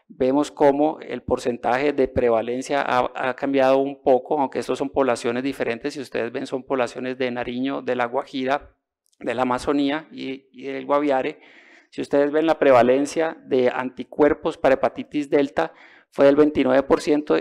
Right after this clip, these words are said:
Esta población fue básicamente ya solo pacientes que tenían infección por el virus de la hepatitis B, que tenían antígeno de superficie positivo, no fue un tamizaje en la población general como fueron los estudios anteriores.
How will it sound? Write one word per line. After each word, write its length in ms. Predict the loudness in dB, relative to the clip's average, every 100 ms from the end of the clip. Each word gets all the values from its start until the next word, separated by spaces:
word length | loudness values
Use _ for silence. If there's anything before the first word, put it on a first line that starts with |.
| -2
Esta 380 | -8 -4 -2 2
población 420 | 4 4 2 -2
fue 120 | 2
básicamente 680 | 2 0 -2 -2 -2 -4 0
ya 160 | 0
solo 320 | 2 2 2 2
pacientes 480 | 0 0 -2 -4
que 100 | -6
tenían 300 | -4 -6 -6
infección 680 | -6 -4 -6 -2 -2 -2 -4 -4
por 120 | -4
el 120 | -4
virus 440 | -6 -8 -8 -8
de 120 | -4 -4
la 60 |
hepatitis 460 | -2 -6 -6 -8 -4
B, 120 | -4
que 100 | -6
tenían 380 | -10 -8 -6 -6
antígeno 400 | -8 -8 -6 -6
de 60 |
superficie 520 | -8 -8 -10 -10 -12 -6
positivo, 540 | -6 -6 -6 -2 -2
no 180 | -2 -6
fue 140 | -8
un 80 | -8
tamizaje 480 | -6 -8 -8 -8 -6
en 80 | -8
la 100 | -8
población 440 | -4 -4 -6 -10
general 360 | -6 -4 -4 -4
como 180 | -6
fueron 300 | -4 -4 -2
los 180 | -2 -4
estudios 460 | -8 -12 -10 -8 -6
anteriores. 560 | -8 -6 -6 -8 -10